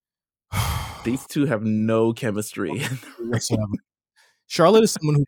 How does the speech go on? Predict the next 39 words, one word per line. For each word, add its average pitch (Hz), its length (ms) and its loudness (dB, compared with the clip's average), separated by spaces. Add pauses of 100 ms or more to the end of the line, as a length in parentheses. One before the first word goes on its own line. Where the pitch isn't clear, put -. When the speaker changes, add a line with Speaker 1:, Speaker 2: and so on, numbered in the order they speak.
Speaker 1:
plays 143 260 2
up, 131 320 0
uh, - 40 -10
much 196 260 2
in 240 60 4
the 175 80 4
way 143 100 6
that 131 140 4
I 120 60 2
feel 123 200 0
as 117 120 0
though 110 100 0
Booker 110 320 -4
T 110 240 -4
is. 120 180 -2
He 127 100 -6
plays 147 460 0
up 120 280 -2
to 110 280 0
or 98 80 0
performs 123 540 -2
up 117 140 -4
to 120 120 -6
his 110 140 -4
competition. - 680 -6
So 107 240 -4
Booker 139 220 2
T 143 160 2
will 135 80 4
have 120 100 0
some 110 160 -4
really 123 200 -2
fantastic 120 600 -2
matches 104 640 -8 (480)
with, 113 180 -6
like, 104 400 -6 (600)
uh, 98 580 -2
Chris - 220 -2
Benoit 104 800 -2